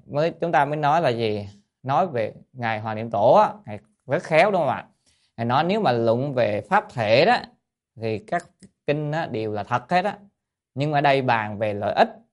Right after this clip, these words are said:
Đó, cho nên là đấy là một cách nói, chứ không phải nói cái, các kinh kia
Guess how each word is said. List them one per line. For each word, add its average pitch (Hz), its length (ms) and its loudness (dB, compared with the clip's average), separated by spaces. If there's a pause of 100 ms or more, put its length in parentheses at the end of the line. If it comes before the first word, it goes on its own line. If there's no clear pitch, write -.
(400)
Đó, 117 300 0 (280)
cho 127 80 2
nên 139 180 2
là 123 180 4
đấy 151 220 2
là 160 120 0
một 143 160 -8
cách - 200 0
nói, 190 420 -4
chứ - 80 0
không 196 100 0
phải 175 100 0
nói 190 260 -4
cái, 190 180 0
các 190 260 -10
kinh 170 180 -2
kia 165 260 -2